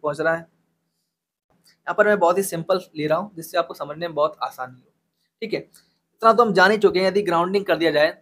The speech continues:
तो potential होना पड़ेगा ज़ीरो, तो यानी कि यदि चाहे net charge zero हो जाए, चाहे कुछ charge आ जाए, लेकिन हमें potential चाहिए ज़ीरो। तो यदि आप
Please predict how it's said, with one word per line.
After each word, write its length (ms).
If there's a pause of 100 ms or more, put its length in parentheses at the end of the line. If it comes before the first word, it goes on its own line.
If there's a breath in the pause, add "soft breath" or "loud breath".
(360)
तो 60
potential 440
होना 180
पड़ेगा 380
ज़ीरो, 280
तो 720
यानी 220
कि 140
यदि 220 (600)
चाहे 180 (440)
net 200
charge 220
zero 160
हो 80
जाए, 240 (420)
चाहे 140
कुछ 260
charge 360
आ 120
जाए, 360 (200)
लेकिन 180
हमें 160
potential 400
चाहिए 260
ज़ीरो। 260
तो 640
यदि 120
आप 280